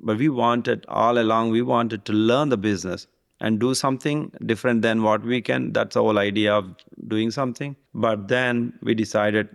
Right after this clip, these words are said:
"Let's not do this. Let's come up with something else." And then I did several others. In the transition, I started a cell phone store, and then I had these vending machine companies, but I didn't find any success in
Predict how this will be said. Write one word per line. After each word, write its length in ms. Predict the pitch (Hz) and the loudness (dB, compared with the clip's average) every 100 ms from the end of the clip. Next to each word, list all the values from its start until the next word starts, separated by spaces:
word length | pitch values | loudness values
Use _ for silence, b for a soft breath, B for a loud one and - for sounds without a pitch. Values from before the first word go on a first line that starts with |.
| - - | -18 -14
"Let's 260 | - 110 117 | -4 -2 0
not 280 | 110 95 | -2 -2
do 180 | 95 104 | 0 2
this. 260 | 104 104 - - | 2 0 -2 -14
Let's 440 | - 110 101 - | -4 -2 -2 -6
come 220 | - - 117 | -6 -2 0
up 120 | 107 | 0
with 160 | 104 - | -2 -2
something 400 | 107 98 98 98 | -4 -2 -2 2
else." 340 | 101 98 95 | 2 0 -4
And 300 | - 95 90 | -4 -4 -2
then 360 | 101 107 104 98 - | 0 0 -2 -4 -4
I 120 | 120 | -2
did 200 | 123 101 - 113 | 0 -4 -10 -10
several 500 | - - 131 120 101 | -6 -2 2 2 2
others. 360 | 104 104 95 | 2 2 0
In 220 | - 110 104 | -2 0 2
the 100 | 101 - | 0 -2
transition, 640 | 110 101 110 113 117 110 117 | -2 0 -2 -2 -2 -2 -2
I 280 | 95 95 98 | -2 -2 -2
started 440 | - 110 107 110 | -2 -2 0 0
a 340 | 107 107 107 104 B B | 2 2 0 -4 B B
cell 320 | - - 104 95 | -6 0 0 0
phone 680 | 110 104 104 107 104 107 - | 0 2 4 2 2 -2 -2
store, 680 | 113 107 110 107 107 110 107 | 2 4 4 4 4 0 0
and 180 | 104 98 | -2 0
then 320 | 107 104 104 | 2 2 0
I 160 | 98 | 0
had 220 | 98 101 95 | -2 -2 -4
these 140 | 90 | -6
vending 360 | 101 110 117 113 | 0 2 4 4
machine 300 | 107 - 104 | 2 0 -2
companies, 640 | - 104 110 110 107 104 - | -2 -2 0 0 -2 -6 -2
but 420 | 120 120 - _ - | -2 -2 -10 _ -2
I 80 | |
didn't 180 | 123 123 | 0 0
find 320 | - 101 107 | 0 0 2
any 160 | 104 101 | 0 0
success 400 | - 95 - 92 | -2 -6 -6 -8
in 140 | 95 | -8